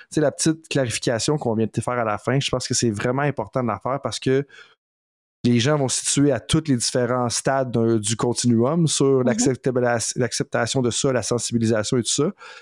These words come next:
Speaker 1: Puis qu'en en jasant, ben là, on peut définir mieux ensemble c'est quoi, justement,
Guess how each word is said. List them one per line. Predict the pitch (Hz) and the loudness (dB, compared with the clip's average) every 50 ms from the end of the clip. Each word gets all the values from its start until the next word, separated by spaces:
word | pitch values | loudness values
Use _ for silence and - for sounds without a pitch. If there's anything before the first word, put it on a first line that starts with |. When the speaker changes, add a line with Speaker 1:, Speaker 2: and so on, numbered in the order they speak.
| - _ | -14 _
Speaker 1:
Puis | - - | -8 -4
qu'en | - 131 120 117 | -2 -2 0 0
en | 117 113 113 113 | 0 0 0 0
jasant, | 104 120 117 110 110 101 135 160 | 0 0 0 0 0 0 0 0
ben | 151 123 110 | 2 2 0
là, | 117 | 0
on | 120 | 0
peut | - 120 113 | 0 0 0
définir | 110 110 - - 113 117 123 120 | 0 0 0 0 0 2 2 4
mieux | 113 110 123 131 | 4 4 4 2
ensemble | 123 113 107 - - 123 127 127 127 120 113 - | 2 0 0 -2 -2 0 0 0 0 0 -2 -4
c'est | - - 117 104 | -4 -4 -4 -2
quoi, | - - 123 120 | 0 0 0 0
justement, | 107 - 110 107 117 131 | 0 0 0 0 0 -2